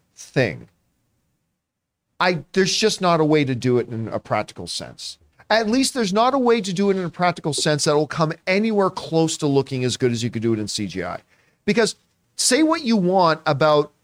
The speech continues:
the most recent Fox Fantastic Four movie.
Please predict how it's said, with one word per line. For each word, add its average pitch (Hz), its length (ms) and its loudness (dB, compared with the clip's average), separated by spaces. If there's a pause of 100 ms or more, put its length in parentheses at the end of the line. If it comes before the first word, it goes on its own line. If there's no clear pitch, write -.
(140)
the 165 80 0
most 165 280 2
recent 180 460 0
Fox 123 360 0
Fantastic 117 540 -4
Four 98 200 -8
movie. 80 320 -12